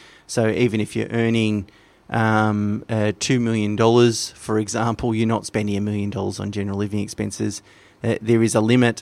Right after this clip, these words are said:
and that limit tends to be around a hundred and fifty, although some people spending up to two hundred. Uh, thousand dollars a year. But as a, just a general rule of thumb, uh, I wouldn't rely on that rule of thumb. Much better to go back to the actual data and see where you're spending, uh, because not only that'll,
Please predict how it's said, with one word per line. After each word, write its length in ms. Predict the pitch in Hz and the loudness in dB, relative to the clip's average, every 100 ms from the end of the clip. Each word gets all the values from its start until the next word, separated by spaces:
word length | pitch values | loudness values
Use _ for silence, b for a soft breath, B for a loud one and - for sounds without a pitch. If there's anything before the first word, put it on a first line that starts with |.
| - | -8
and 140 | 104 | -4
that 300 | 110 98 - | -2 -2 -4
limit 320 | 107 104 104 - _ - | -6 -2 -4 -6 _ -6
tends 320 | 127 123 113 | -2 0 0
to 80 | 110 | -2
be 100 | 101 | 0
around 200 | 101 104 | 0 -2
a 60 | |
hundred 240 | 101 101 101 | -2 -4 -4
and 100 | 101 | -4
fifty, 280 | 104 - | -6 -4
although 220 | 101 98 98 | -6 -4 -6
some 220 | 101 95 | -6 -6
people 320 | 101 - 95 | -8 -8 -10
spending 340 | - 101 98 | -6 -4 -4
up 120 | 95 - | -6 -10
to 100 | - | -6
two 200 | 113 104 | -4 -2
hundred. 440 | 104 101 104 95 B B B B | -2 -2 -4 -4 B B B B
Uh, 220 | 110 104 95 | -4 -2 -4
thousand 480 | - 117 107 117 | 0 0 0 0
dollars 340 | 104 98 98 110 | 0 0 -2 -4
a 60 | |
year. 340 | 104 110 107 98 | -2 0 0 2
But 160 | 123 | 2
as 160 | 135 135 | 2 2
a, 60 | 131 | 0
just 240 | 143 - | -2 -2
a 40 | 104 | -4
general 300 | 117 107 104 | -2 0 0
rule 180 | 101 | 0
of 80 | 98 | -2
thumb, 300 | - 110 107 B B B B | -2 -2 -2 B B B B
uh, 120 | 131 - | -2 4
I 140 | 139 | 4
wouldn't 280 | 151 165 127 | 6 6 6
rely 360 | 120 117 117 123 | 4 6 6 6
on 140 | 127 | 4
that 180 | 113 - | 2 2
rule 200 | 113 107 | 2 2
of 100 | 98 | 2
thumb. 300 | 113 110 120 | 0 0 0
Much 220 | 135 92 | -2 2
better 200 | 131 107 | 2 2
to 60 | 107 | 2
go 200 | 110 104 | 2 2
back 200 | 104 - | 0 -2
to 100 | 110 | -4
the 100 | 104 | -4
actual 260 | - - | -4 -8
data 500 | 101 101 101 107 104 | -4 -2 2 2 0
and 140 | 104 104 | -2 -2
see 220 | - 110 | -2 0
where 160 | 104 101 | 0 -2
you're 140 | 104 | -2
spending, 580 | - 110 110 107 110 107 B B B - | -4 -2 0 0 -2 -6 B B B -4
uh, 200 | 117 117 | -2 0
because 300 | 123 131 123 | 0 0 2
not 140 | 131 | 2
only 160 | 117 107 | 2 2
that'll, 400 | 107 107 104 | 2 2 0